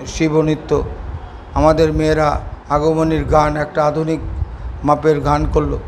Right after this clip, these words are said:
সেইটাকে সামনে রেখেই সমস্ত ক্লাবকে সম্বর্ধিত করা হলো। যারা বড় পুজো করেছে, তাদেরকে আর্থিক অনুদান আরেকটু দেয়া হলো, যারা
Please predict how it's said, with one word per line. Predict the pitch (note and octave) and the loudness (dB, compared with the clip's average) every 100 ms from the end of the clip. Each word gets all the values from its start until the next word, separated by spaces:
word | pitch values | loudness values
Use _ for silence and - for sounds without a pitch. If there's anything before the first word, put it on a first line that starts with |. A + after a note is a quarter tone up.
| - - - - - - - - - | -10 -10 -10 -12 -4 -4 -2 -6 0
সেইটাকে | E3+ E3+ - - - - - - - - - - - - E3 C#3+ F3+ F#3 - - - - | 2 2 -2 -6 -10 -12 -18 -14 -14 -10 -10 -10 -6 0 0 4 2 2 -2 -10 -12 -12
সামনে | - D3+ F3 F3+ | 0 0 2 2
রেখেই | F#3 F3+ D#3 B2 - - - - - - | 2 0 -2 -2 -6 -14 -6 -4 -4 -4
সমস্ত | D#3+ E3+ - F3 - | -2 -2 -2 -6 2
ক্লাবকে | D#3 D#3+ - E3 | 4 4 0 -4
সম্বর্ধিত | D3+ D3+ D#3 D#3 D#3+ D3 D#3 | -2 0 0 0 -4 -2 0
করা | D3+ D3 | 2 2
হলো। | C#3 C3 B2+ - - - - - - | 2 -4 -8 -16 -18 -20 -20 -20 -4
যারা | C#3+ D#3 D#3+ | 4 6 6
বড় | D3 D#3+ D#3+ | 4 0 0
পুজো | E3 D#3+ | -4 -4
করেছে, | C#3+ D#3 D#3 D3 D3 - | -2 -2 -2 -8 -10 -4
তাদেরকে | D3 D#3 - D3+ | -2 0 2 2
আর্থিক | D3+ D3+ D3+ | 2 0 -2
অনুদান | D3+ D#3 D3+ D3+ | -2 0 0 0
আরেকটু | D3 D3+ D#3 | -2 -4 -8
দেয়া | C#3 D3+ C#3+ | -2 0 0
হলো, | C3 - - - - - - - - - - D3 | -2 -8 -12 -18 -20 -20 -20 -20 -20 -20 -16 2
যারা | D#3+ | 6